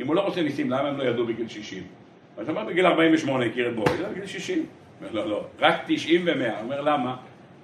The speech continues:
זה אף אחד לא אומר, אין סיכוי ללדת שישים ומאה. באו לרופא, אמרו, "דוקטור, אני בן מאה, היא בת תשעים. תראה, אנחנו רוצים ללדת." יכולים לאמץ ילדים. אין ללדת, בגיל הזה אין, אין מושג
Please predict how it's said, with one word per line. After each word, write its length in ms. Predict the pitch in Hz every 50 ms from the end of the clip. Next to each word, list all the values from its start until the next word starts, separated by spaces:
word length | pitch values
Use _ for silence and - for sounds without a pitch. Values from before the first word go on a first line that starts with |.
| - - -
זה 100 | 127 143
אף 220 | - 151 165 165 165
אחד 240 | 156 - 151 147 135
לא 40 | 131
אומר, 140 | 123 120 120 120 -
אין 140 | 151 170 175
סיכוי 360 | 175 - 160 - - 156 147
ללדת 280 | 135 123 120 123 113 -
שישים 240 | 98 101 107 113 107 -
ומאה. 120 | 92 92 90 - 113
באו 220 | 131 175 185 175
לרופא, 280 | 165 151 143 143 139 160
אמרו, 180 | 156 147 143
"דוקטור, 480 | 139 143 170 170 - - 180 170 - 143
אני 180 | 151 170 175 175
בן 240 | - 156 156 156
מאה, 180 | 160 170 165 160
היא 160 | 165 165 151
בת 100 | 147 147 - 135 127
תשעים. 220 | 123 156 151 151 - - - - - - - - -
תראה, 140 | - 139 127
אנחנו 200 | 127 123 127 135
רוצים 220 | 135 - 190 185
ללדת." 440 | 170 160 165 170 170 151 131 120 113 - - - - - - - - - - - 104 110 113 117 - - - - - - - - - - - - 170 - - - - - -
יכולים 200 | - 110 123 143
לאמץ 420 | 147 139 139 139 160 165 160 -
ילדים. 380 | 156 143 139 131 - 110 113 180 185 - - - - - - - - - -
אין 160 | 147 175 185
ללדת, 300 | 175 151 143 131 113 110
בגיל 280 | 120 117 - 147 143
הזה 180 | 143 131 - 143
אין, 260 | 139 123 147 151 - -
אין 140 | 131 139 139
מושג 320 | 139 135 - - 135 127